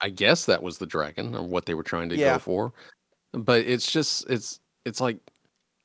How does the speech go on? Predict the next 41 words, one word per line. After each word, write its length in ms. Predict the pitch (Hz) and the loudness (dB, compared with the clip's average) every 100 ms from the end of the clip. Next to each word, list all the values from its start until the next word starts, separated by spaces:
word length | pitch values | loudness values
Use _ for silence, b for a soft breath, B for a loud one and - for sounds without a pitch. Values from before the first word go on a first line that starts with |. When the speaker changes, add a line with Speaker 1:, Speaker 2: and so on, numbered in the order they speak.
| _ _ | _ _
Speaker 1:
what, 360 | 120 113 123 - | -6 0 2 0
what? 340 | 117 139 117 - | 2 2 2 -4
There's 340 | 117 127 120 | 2 2 2
no 300 | 127 131 139 | 4 6 6
consistency 840 | 123 117 107 131 117 110 98 104 95 | 2 -2 0 0 0 -2 -4 -4 -2
with 220 | 98 - | -2 -4
what's 240 | 98 95 | -4 -4
happening 580 | 104 101 - 85 80 80 - - | -2 -2 -2 -4 -6 -8 -12 -6
a 80 | |
lot 220 | 87 85 82 | -2 0 0
of 80 | |
the 60 | 82 | -4
time, 380 | - 85 80 80 | -6 -6 -4 -2
and, 180 | 87 85 B B - | -2 -4 B B -2
and 160 | 104 | 2
not 180 | 110 127 | 4 4
having 320 | 120 120 110 | 4 2 2
the 80 | 101 | 2
boss, 580 | 98 98 92 87 - - _ _ _ - | 2 4 4 0 -4 -8 _ _ _ -4
like, 200 | 98 92 | -4 -2
the 160 | 78 98 | -6 -8
bosses, 580 | 110 - 98 95 101 95 | -6 0 0 0 -2 -2
like, 140 | 98 | 0
that 160 | 113 120 | 0 0
just 180 | 104 | -2
seems 420 | - 98 92 - - _ - | 0 0 0 -4 -10 _ -14
crazy. 580 | - 87 78 - - - _ _ | -6 -4 -4 -8 -14 -18 _ _
Like, 160 | 92 95 | 0 2
that 120 | 104 | 2
just 180 | 104 - | 2 2
seems 200 | 101 92 | 0 0
like 160 | 85 | 0
they 120 | - 95 | 0 2
just 180 | 87 | 0
ran 280 | 85 85 90 | 0 0 2
out 140 | 92 90 | 2 0
of 60 | |
time. 320 | - 90 90 | 0 -2 -2
It's 120 | 85 85 | -2 -4
like, 140 | 80 | -2
"Well, 300 | 98 101 104 | 2 4 2